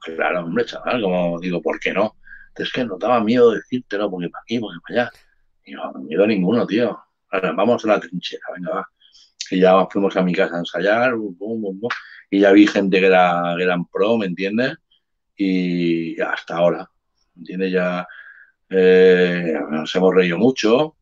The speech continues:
¿sabes? Eh, ya te digo, hemos hecho muchísimos conciertos, muchísimas anécdotas, muchísimos viajes. Bueno, eso es que tiene, eso tiene, eh, un libro para escribir, ¿eh? Falsa Alarma.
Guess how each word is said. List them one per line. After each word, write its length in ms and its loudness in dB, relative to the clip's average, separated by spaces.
¿sabes? 440 -2
Eh, 240 2
ya 80 4
te 100 2
digo, 240 6
hemos 160 4
hecho 480 4
muchísimos 640 -6
conciertos, 1120 0
muchísimas 720 -8
anécdotas, 640 0
muchísimos 560 -6
viajes. 720 -2
Bueno, 140 -2
eso 240 2
es 120 -2
que 120 0
tiene, 300 2
eso 120 -6
tiene, 300 0
eh, 560 0
un 180 4
libro 320 4
para 140 -8
escribir, 400 -10
¿eh? 120 -2
Falsa 240 -14
Alarma. 340 -12